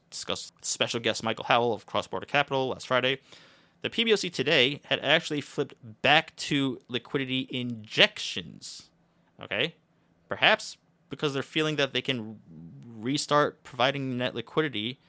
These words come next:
as the yuan finally started to stabilize and find bottom over the past few days.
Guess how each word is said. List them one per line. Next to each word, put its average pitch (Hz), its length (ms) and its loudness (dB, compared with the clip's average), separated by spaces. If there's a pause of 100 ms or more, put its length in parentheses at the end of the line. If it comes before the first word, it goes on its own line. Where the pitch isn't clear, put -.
(360)
as 113 140 -6
the 107 80 -8
yuan 117 420 2
finally 117 440 0
started 117 220 -2
to 113 60 -6
stabilize 113 460 -2
and 104 100 -10
find 110 220 -4
bottom 113 260 0
over 98 120 -10
the 95 80 -10
past 80 240 -6
few 92 80 -12
days. 78 240 -18